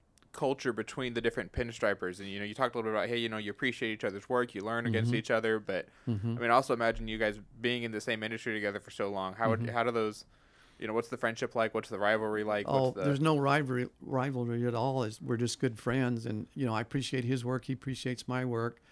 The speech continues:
Speaker 2: I got people calling me from all over United States.
Speaker 1: Uh-huh.
Speaker 2: Call, I, I got a,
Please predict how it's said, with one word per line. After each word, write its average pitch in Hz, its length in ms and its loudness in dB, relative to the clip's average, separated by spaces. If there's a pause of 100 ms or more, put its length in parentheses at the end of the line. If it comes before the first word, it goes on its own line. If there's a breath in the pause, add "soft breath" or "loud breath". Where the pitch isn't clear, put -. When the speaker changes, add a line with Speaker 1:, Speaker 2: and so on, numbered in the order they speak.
(360 soft breath)
Speaker 2:
I 139 100 4
got 185 220 -2
people 127 240 -2
calling 127 320 -2
me 123 140 0
from 117 200 -6
all 127 240 6
over 117 320 0
United 107 280 0
States. - 540 -6
Speaker 1:
Uh-huh. 107 200 -4
Speaker 2:
Call, 120 260 -2
I, 113 320 -6
I 120 60 -4
got 120 260 -2
a, - 40 -12